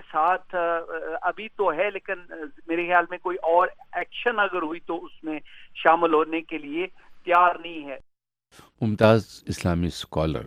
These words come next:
Speaker 2: ڈاکٹر زاہد بخاری نے وائس آف امریکہ سے گفتگو کرتے ہوئے مشرق وسطی کی صورتحال کے بارے میں کہا،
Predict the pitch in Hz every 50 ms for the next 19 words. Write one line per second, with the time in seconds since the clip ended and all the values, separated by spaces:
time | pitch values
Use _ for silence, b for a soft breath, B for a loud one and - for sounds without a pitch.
0 | - - - - 92 85 80 - - 85 76 76 73 78 73 67 - - - 71
1 | 69 73 78 101 98 90 62 55 - - _ _ _ - - 98 90 95 95 92
2 | - - 85 - - 71 69 71 69 71 - - 80 - - 78 73 65 65 -
3 | - 71 67 71 69 - - 65 - - - 95 87 82 82 78 76 78 73 -
4 | _ _ _ _ - 104 98 - - - - - 95 92 92 92 85 - - 95
5 | 87 - - - - - 87 78 - - - - - 80 80 78 - 73 67 69
6 | 73 78 80 71 69 65 64 60 60 - - _ _ - - - 113 113 117 -